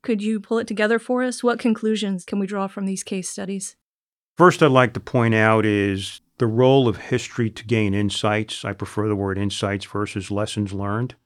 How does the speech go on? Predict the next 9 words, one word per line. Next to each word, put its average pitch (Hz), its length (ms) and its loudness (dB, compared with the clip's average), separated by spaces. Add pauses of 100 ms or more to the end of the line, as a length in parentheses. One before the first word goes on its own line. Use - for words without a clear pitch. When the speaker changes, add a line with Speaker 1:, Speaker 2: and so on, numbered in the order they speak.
(220)
Speaker 2:
History 135 840 2
informs 123 560 4
the 110 80 -6
present, 110 640 0
which 120 240 -6
will 113 100 0
influence 107 520 -2
the - 80 -8
future. 98 520 -8